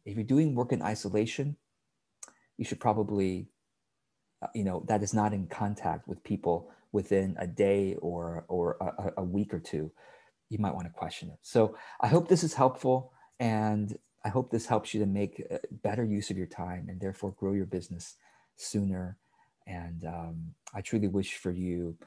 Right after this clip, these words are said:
a joyfully, not only a joyfully productive use of your day, but a truly productive use of your day as well. I'm George Kao, Authentic Business Coach. Love to discuss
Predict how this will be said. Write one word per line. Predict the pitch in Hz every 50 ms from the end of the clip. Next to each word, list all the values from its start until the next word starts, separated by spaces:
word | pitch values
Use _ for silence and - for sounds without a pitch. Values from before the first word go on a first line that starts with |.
| - _ _ _ _ -
a | - 95 90 90 87 87
joyfully, | - - 110 113 123 123 - 143 135 127 127 123 123 123 - - _ _ _ _ -
not | 147 175 -
only | 170 156 147 143 123
a | 104
joyfully | - - - 120 123 147 139 - 143 127 127 120
productive | - - 107 - 117 104 104 - - 101 95 92
use | 92 95 104 104 - -
of | 101 101 92
your | 90 87 85 85 _ - -
day, | - 104 95 101 110 131 147 - - _ - - - _ _ -
but | 110 98
a | 98 98
truly | - - - 170 170 160 139 113
productive | - 95 80 - 85 82 - _ - 87 85 - - _ _ -
use | 110 90 85 85 - -
of | 85 -
your | 80 76
day | - 82 80 80 78 90
as | 92 - - -
well. | 82 73 73 - _ _ _ _ _ _ _ _ _ _ _ _ -
I'm | 110 107
George | 98 120 127 135 131 -
Kao, | - 131 123 120 120 120 117
Authentic | - - 107 - 117 113 113 117 110
Business | - 104 - 107 98
Coach. | - - 107 101 98 95 98 98 - - - - -
Love | 101 98 95 98 98 98 98 - -
to | - 104
discuss | 80 98 95 - - 107 90 87 87 - - - -